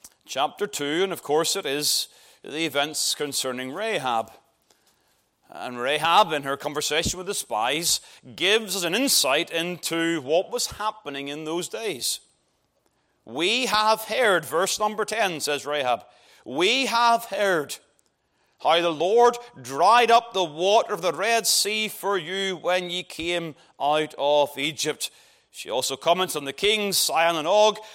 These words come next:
and their destruction, but I'm simply saying, "We have heard." Verse eleven, "And as soon as we heard these things, our hearts did melt." I just think it's fascinating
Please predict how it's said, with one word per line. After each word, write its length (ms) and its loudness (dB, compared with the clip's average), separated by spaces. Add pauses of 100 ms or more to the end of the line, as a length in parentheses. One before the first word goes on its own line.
and 160 -2
their 80 2
destruction, 680 -2 (240)
but 120 0
I'm 160 0
simply 340 -2
saying, 440 0 (180)
"We 460 -2
have 500 2
heard." 360 2
Verse 220 -2
eleven, 400 2 (180)
"And 220 2
as 160 4
soon 400 2
as 240 0
we 220 -2
heard 500 2 (720)
these 400 0
things, 460 -2 (220)
our 200 4
hearts 540 2
did 260 -2
melt." 480 -4 (1080)
I 120 0
just 120 2
think 100 -2
it's 120 -6
fascinating 520 -2